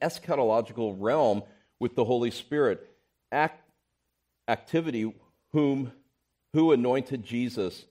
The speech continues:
his activity, who anointed Jesus as high priest, and every aspect of his ministry and even his sacrificial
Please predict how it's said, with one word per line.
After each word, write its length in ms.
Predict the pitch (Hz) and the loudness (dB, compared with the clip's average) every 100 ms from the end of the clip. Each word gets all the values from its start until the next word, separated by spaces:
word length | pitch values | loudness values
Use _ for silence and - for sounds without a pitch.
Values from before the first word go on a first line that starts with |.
| _ | _
his 160 | 170 175 | 0 2
activity, 640 | 120 - 123 98 95 92 - - | 2 0 -4 -2 -4 -6 -10 -8
who 100 | 135 | -4
anointed 400 | 117 120 120 113 | -2 -2 -4 -8
Jesus 400 | 110 98 98 - | -8 -8 -8 -12
as 120 | 95 | -12
high 240 | - 104 101 | -6 -4 -4
priest, 520 | - 104 92 87 - _ _ - | -6 -8 -8 -10 -18 _ _ -4
and 120 | 110 | 0
every 260 | 110 110 113 | 0 0 -4
aspect 580 | 101 107 - 113 101 - - | -4 -4 -6 -4 -4 -4 -4
of 160 | 98 | -2
his 200 | 110 95 | -4 -6
ministry 640 | 104 120 147 143 - 147 143 | -4 -2 -2 -4 -6 -6 -4
and 180 | 95 - | -8 -8
even 300 | 101 95 87 | -8 -8 -10
his 180 | 101 - | -12 -10
sacrificial 920 | 92 85 - 85 - 82 - 85 | -8 -8 -8 -14 -12 -12 -10 -12